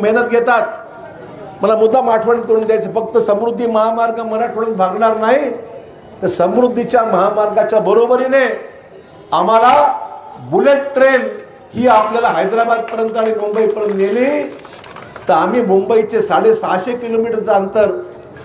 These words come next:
तीन तासाच्या आत मुंबई गाठू शकू. साडेतीनशे किलोमीटर प्रति घंटे चालणारी बुलेट ट्रेन ही मराठवाड्यासाठी वरदान ठरणार आहे.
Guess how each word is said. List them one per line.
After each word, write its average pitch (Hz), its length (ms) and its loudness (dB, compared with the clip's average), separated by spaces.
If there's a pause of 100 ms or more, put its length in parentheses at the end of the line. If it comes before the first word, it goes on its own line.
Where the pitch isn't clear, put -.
(580)
तीन 240 300 2
तासाच्या 220 520 0
आत - 680 -2
मुंबई 180 320 2
गाठू 190 340 2
शकू. 202 400 0 (480)
साडेतीनशे 233 720 2
किलोमीटर 220 640 2
प्रति 220 320 -2
घंटे 185 440 0
चालणारी 196 500 2
बुलेट 185 320 -2
ट्रेन 196 320 0 (460)
ही 226 100 2
मराठवाड्यासाठी 180 800 2
वरदान 160 440 0
ठरणार 170 400 0
आहे. 165 220 4